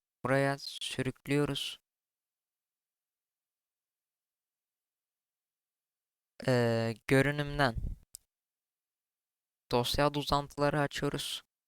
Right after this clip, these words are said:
Dosya adı uzantıları. Görünüm, göster, dosya adı uzantıları.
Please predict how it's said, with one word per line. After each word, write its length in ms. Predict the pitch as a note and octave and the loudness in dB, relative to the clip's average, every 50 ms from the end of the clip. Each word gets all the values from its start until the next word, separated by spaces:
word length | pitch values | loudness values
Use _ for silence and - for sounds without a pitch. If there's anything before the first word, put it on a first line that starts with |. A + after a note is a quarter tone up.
| _ _ _ - | _ _ _ -4
Dosya 320 | C3 B2 B2 - - C3 - | -2 -2 0 0 0 0 2
adı 200 | C3+ C3 B2 C3+ | 0 0 0 -2
uzantıları. 760 | - - - - A#2+ A#2 A#2 A#2 - - - A#2+ - B2 B2+ - _ _ _ _ _ _ _ _ _ _ _ - | -6 -6 -6 -6 -4 -4 -4 -6 -8 -6 -6 -6 -6 -8 -10 -14 _ _ _ _ _ _ _ _ _ _ _ -4
Görünüm, 460 | - B2+ B2+ C3 C3 C#3 D3+ D3+ - - _ _ _ _ _ _ _ _ _ _ _ _ _ | -2 -2 -2 -2 -4 -6 -8 -8 -10 -16 _ _ _ _ _ _ _ _ _ _ _ _ _
göster, 460 | - A#2+ A#2+ - - - - C#3+ D3 - - - _ _ _ _ - - | -4 -2 -2 -2 -4 -4 -2 -2 -2 -2 -6 -12 _ _ _ _ 0 2
dosya 320 | B2+ B2 - - - C3+ | 2 2 2 0 0 0
adı 120 | C3 C3 | 0 0
uzantıları. 720 | B2+ A#2+ A2 A#2+ A#2 A#2 - - - B2 A#2+ A#2+ A#2 A2+ | -2 -4 -2 -4 -4 -4 -6 -6 -4 -4 -4 -4 -6 -10